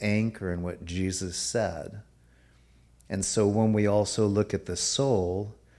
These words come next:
when we look at the heart, and we look at the mind, the Lord asks us,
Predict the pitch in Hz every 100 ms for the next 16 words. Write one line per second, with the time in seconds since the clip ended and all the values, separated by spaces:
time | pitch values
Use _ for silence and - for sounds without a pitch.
0 | - _ - 98 98 95 107 117 - 110
1 | - 101 87 - 101 104 - - - 98
2 | 95 95 113 135 117 - 98 92 90 90
3 | 92 95 95 101 104 85 101 113 139 -
4 | - - 90 87 - -